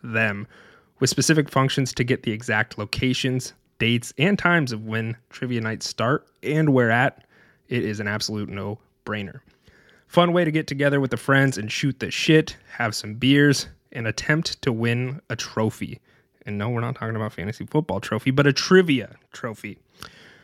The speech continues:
Trivia Scout is adding new trivia locations daily and continuing to grow its database throughout the U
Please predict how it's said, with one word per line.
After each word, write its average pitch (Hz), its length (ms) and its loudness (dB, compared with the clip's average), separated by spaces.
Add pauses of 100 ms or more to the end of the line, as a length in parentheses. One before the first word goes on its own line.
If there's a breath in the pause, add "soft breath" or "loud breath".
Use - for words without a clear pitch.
(120)
Trivia 180 260 4
Scout 127 280 0
is 110 80 -4
adding 123 260 0
new 131 160 -2
trivia 127 380 -4
locations 113 580 -4
daily 135 400 2
and 113 180 -4
continuing 143 580 0
to - 100 -8
grow 120 260 -2
its - 140 -8
database 127 580 2
throughout 120 600 0
the 117 240 -6 (100)
U 113 260 -8